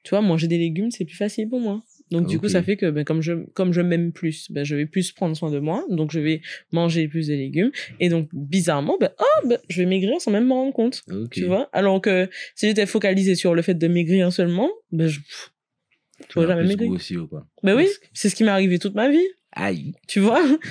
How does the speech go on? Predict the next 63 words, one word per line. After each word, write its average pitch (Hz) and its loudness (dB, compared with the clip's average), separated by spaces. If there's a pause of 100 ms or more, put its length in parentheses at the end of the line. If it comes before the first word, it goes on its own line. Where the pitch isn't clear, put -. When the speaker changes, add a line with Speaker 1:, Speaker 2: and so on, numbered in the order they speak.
(120)
Speaker 2:
Aïe. - -4
Speaker 1:
Donc, 196 6
euh, 190 2 (460)
alors 185 4
qu'aujourd'hui, 190 4
euh, 190 4
tu 180 0
vas 180 4
me 202 4
dire, 196 2
bon, 180 2
ben, 175 2
ce 175 0
soir, 196 0
c'est, 180 2
euh, 165 0 (460)
euh, 165 4
légumes 175 2
parce 165 -2
que, 160 -2
et 156 0
en 160 -4
plus, 196 -4
je 185 0
me 185 2
dis 196 -2
pas 185 0
ça 180 -2
par 160 -2
rapport 156 -2
à 156 -2
mon 170 -2
poids, 285 0
c'est 196 -4
plutôt 165 -4
par 170 0
rapport 180 -2
à 165 -2
ma 156 -2
santé. 262 -2
Genre, 180 0
je 165 -2
sens 233 -2
que, 202 0 (400)
voilà, 165 0
quand 170 -2
je 175 0
mange 170 0 (220)
telle 165 2
chose, 208 0
je 185 -2
me 160 -2
sens 156 -4
mieux 160 -2
dans 151 -4
mon 151 -6
corps, 185 0
je, 156 -2
je 147 -6
vis 147 -6
mieux 156 -2
au 151 -6
quotidien, 156 -4